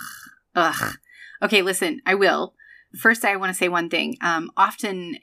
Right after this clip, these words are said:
y-, when you introduce the episode, you say, "J B Fletcher's favorite podcast and ours too." And I say, "World's best." So that was interesting. And then number two, I just wanna quickly talk about the episode title before we move on, because some of y'all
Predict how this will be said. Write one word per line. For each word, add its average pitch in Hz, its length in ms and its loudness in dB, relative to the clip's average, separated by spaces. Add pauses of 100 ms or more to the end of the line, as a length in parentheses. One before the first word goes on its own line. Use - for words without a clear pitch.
y-, 180 200 -12
when 175 220 -4
you 254 200 4
introduce 160 560 -2
the 175 140 4
episode, 156 580 -4 (380)
you 190 260 -2
say, 151 600 0 (580)
"J 202 160 6
B 180 140 0
Fletcher's 180 500 0
favorite 165 720 0
podcast 151 520 0
and 156 100 -2
ours 143 280 0
too." 156 340 0 (600)
And 190 140 4
I 208 240 6
say, 214 180 4
"World's 170 320 -2
best." - 340 2
So 185 100 -2
that 185 180 6
was 196 160 -4
interesting. 180 500 -4
And 196 140 -2
then 185 100 2
number 190 200 4
two, 262 420 2
I 214 100 6
just 269 160 0
wanna 277 160 8
quickly 233 440 0
talk 196 180 4
about 180 160 0
the 175 80 0
episode 175 300 -2
title 180 260 2
before 196 260 -4
we 220 140 -6
move 220 200 -2
on, 220 220 4
because 190 320 -4
some 240 200 6
of 330 80 4
y'all 185 480 4